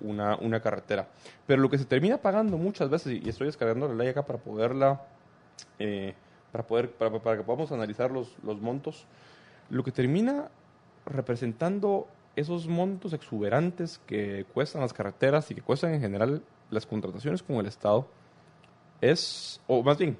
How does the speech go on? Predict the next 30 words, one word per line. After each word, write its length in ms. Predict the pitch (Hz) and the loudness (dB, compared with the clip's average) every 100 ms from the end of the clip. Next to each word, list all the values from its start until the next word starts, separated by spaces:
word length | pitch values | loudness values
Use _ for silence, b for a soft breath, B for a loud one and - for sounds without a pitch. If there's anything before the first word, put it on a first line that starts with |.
| - | -4
esas 220 | - 160 165 | -2 -2 -4
cifras 260 | 180 170 | -4 -4
son 260 | 170 175 170 - | -2 -2 -4 -2
el 120 | 110 | -2
reflejo 640 | 107 107 143 180 - 180 | -2 -6 -6 -6 -4 0
del 180 | 113 101 | 0 -2
costo 400 | - 170 - 165 | -6 -6 -4 -4
de 80 | 120 | -2
la 80 | 101 | -2
corrupción. 560 | 104 104 - 262 175 - b b b b _ | -2 -2 -2 -6 -6 -12 b b b b _
Porque 760 | - 123 127 135 131 127 127 - - | 2 2 2 2 4 6 4 0 -6
el 120 | 135 | -4
tema 260 | 196 247 | -2 -2
acá 260 | 277 226 262 | 2 2 2
es 100 | 220 | 0
el 120 | 160 | -2
siguiente, 480 | 123 147 233 - - | 0 0 0 -4 -6
cómo 200 | - 117 | 0 0
funciona 440 | 120 123 113 190 240 | 0 -2 0 -2 -2
cualquier 760 | - 160 139 - - 220 262 - | -2 -2 -2 -8 0 0 0 -6
dependencia 640 | 196 139 123 156 170 185 | -2 -2 0 0 -2 -2
del 100 | 127 | -4
Estado. 300 | 107 117 104 | -4 -4 -2
Cuando 160 | 113 120 | 2 2
digo 120 | 170 | 4
cualquier 500 | 135 107 - 170 208 | 4 2 2 4 4
dependencia 460 | 202 147 113 131 156 | 2 2 2 2 2
del 80 | 117 | 0
Estado 300 | - 127 135 | 4 6 6
es 160 | - | 2